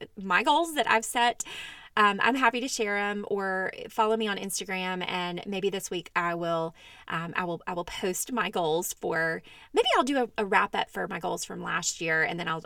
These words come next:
I'll post my goals for this year. But my Instagram is at Heather K Burge. So just go give me a follow over there and let me know if you want me to,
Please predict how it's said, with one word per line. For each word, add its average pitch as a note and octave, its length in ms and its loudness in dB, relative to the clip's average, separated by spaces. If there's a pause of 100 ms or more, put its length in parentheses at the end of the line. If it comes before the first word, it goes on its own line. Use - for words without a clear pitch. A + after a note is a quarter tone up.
I'll E3 160 -2
post - 300 -6
my E3+ 100 -6
goals - 400 -4
for - 200 -6
this - 220 -4
year. - 200 -2
But - 180 -2
my F#3 260 -2
Instagram G3+ 480 -4
is F3 220 -8
at F#3+ 260 2
Heather F#3 540 -4
K F3 260 -6
Burge. F3+ 600 -2 (320)
So G3 260 -2
just B3 220 -4
go C4+ 160 -2
give B3+ 160 -4
me A#3 100 -4
a G#3 60 -6
follow F3+ 280 0
over F#3 160 -4
there F3 440 0
and F3 400 -2
let F#3+ 160 0
me G3 80 -4
know F3 100 2
if F#3+ 120 -2
you G#3 80 -2
want G#3+ 120 -2
me B3 80 4
to, C4+ 220 0